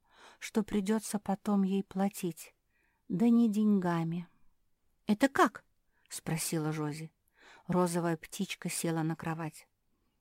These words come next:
«Например, тебе нравится мопс Лео, а он женат. Ты мчишься к ведьме, та делает заговор. Лео бросает супругу, клянётся тебе в любви,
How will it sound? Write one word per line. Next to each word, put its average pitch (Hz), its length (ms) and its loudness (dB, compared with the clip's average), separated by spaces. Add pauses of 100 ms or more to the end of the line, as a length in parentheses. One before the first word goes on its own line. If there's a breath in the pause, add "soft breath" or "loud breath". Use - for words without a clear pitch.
(140)
«Например, 254 580 6 (640)
тебе 220 360 4
нравится 220 580 2
мопс 190 400 0
Лео, 170 440 -4 (480)
а 208 180 2
он 254 160 4
женат. 165 560 -4 (760)
Ты 262 160 4
мчишься 226 640 0
к 208 140 -10
ведьме, 170 560 -4 (540 soft breath)
та 220 220 4
делает 202 540 0
заговор. 175 720 -2 (480 loud breath)
Лео 233 400 6
бросает 214 600 0
супругу, 208 840 -6 (360 loud breath)
клянётся 233 680 4
тебе 196 360 -2
в 180 60 -4
любви, 185 560 -2